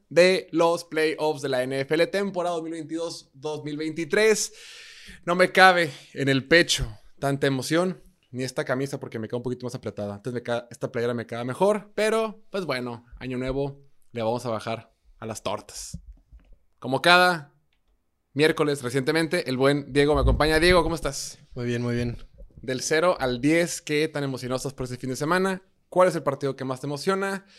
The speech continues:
Speaker 1: ¿Qué tan nervioso estás?
Speaker 2: Todos los juegos son buenos, creo que todos van a estar cerrados, no hay... Hay dos equipos que creo que van pa' afuera casi de cajón, pero van a dar pelea al final. Creo que el, el más emocionante es el de, el de Cowboys contra forty-niners.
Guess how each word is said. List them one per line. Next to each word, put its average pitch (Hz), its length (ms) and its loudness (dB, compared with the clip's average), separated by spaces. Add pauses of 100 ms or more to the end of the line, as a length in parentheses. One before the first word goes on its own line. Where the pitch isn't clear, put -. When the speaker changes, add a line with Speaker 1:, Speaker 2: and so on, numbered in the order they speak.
(340)
Speaker 1:
¿Qué 156 100 -4
tan 139 160 -4
nervioso 127 300 -4
estás? - 640 -12 (560)
Speaker 2:
Todos 135 160 0
los 135 160 0
juegos 127 180 -2
son 139 140 0
buenos, 135 280 2
creo 123 140 -4
que 123 80 -2
todos 131 220 0
van 131 100 2
a 131 40 2
estar 131 200 -2
cerrados, 123 480 0
no 120 80 -4
hay... 117 240 -4 (1080)
Hay 123 120 0
dos 131 160 2
equipos 135 320 -2
que 123 80 -4
creo 117 160 -4
que 123 100 0
van 123 160 0
pa' 135 80 0
afuera 143 500 0 (140)
casi 120 240 -6
de 131 100 -2
cajón, 131 360 -2
pero 127 180 4
van 110 160 0
a 117 40 -2
dar 117 160 -2
pelea 117 260 0
al 117 80 -2
final. 101 320 -10 (640)
Creo 107 240 -8
que 117 160 -2
el, 117 200 -4
el 123 120 -4
más 110 160 -4
emocionante 123 640 -4
es 120 160 -4
el 127 140 -2
de, 110 520 -2 (300)
el 120 100 -6
de 113 100 -4
Cowboys 107 280 -6
contra 117 200 -4
forty-niners. 104 680 -12